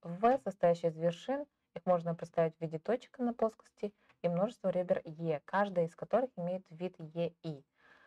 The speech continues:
равно, допустим, В I один и так далее.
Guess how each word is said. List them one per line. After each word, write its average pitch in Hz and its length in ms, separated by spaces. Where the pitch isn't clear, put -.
равно, 180 420
допустим, 170 480
В 156 300
I 226 340
один 156 380
и - 160
так 147 200
далее. 143 380